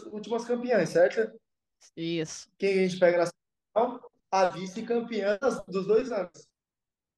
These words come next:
Speaker 1: Pum,
Speaker 2: Caralho.
Speaker 1: um a zero pros cara. Milani faz gol de cabeça, faltando cinco minutos. Empatamos. Overtime, Luiz.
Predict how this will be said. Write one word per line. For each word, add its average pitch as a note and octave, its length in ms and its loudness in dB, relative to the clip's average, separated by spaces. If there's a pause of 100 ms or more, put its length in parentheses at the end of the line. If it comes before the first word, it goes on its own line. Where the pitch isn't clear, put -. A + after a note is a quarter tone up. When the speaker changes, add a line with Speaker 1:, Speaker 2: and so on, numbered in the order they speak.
(1700)
Speaker 1:
Pum, G3+ 180 0
Speaker 2:
Caralho. D#3+ 520 -6
Speaker 1:
um G3 80 4
a G3+ 80 6
zero F#3+ 260 2
pros G3 200 -6
cara. D3+ 580 2 (1000)
Milani F#3 520 2
faz F#3+ 260 0
gol F#3+ 180 0
de F#3 100 -8
cabeça, F#3 520 2
faltando F#3 300 -6
cinco F#3+ 260 -8
minutos. F#3 460 0
Empatamos. F3+ 600 4
Overtime, F3+ 540 2
Luiz. F3 480 -4